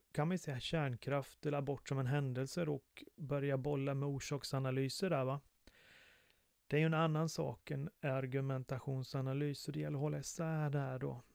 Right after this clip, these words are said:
Orsaksanalysen som vi ska fokusera på är inte en argumentationsanalys.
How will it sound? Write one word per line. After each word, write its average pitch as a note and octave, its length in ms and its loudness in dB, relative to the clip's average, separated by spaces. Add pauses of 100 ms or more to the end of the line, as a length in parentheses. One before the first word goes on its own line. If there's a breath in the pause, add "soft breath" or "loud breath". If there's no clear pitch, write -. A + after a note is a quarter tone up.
(120)
Orsaksanalysen D3+ 1120 -2 (140)
som - 200 -8
vi C#3 80 -6
ska C#3+ 280 -8 (120)
fokusera C#3 580 -8
på - 340 -4
är D3 340 -2
inte C#3 640 -2
en D3 200 -4
argumentationsanalys. B2+ 1600 -4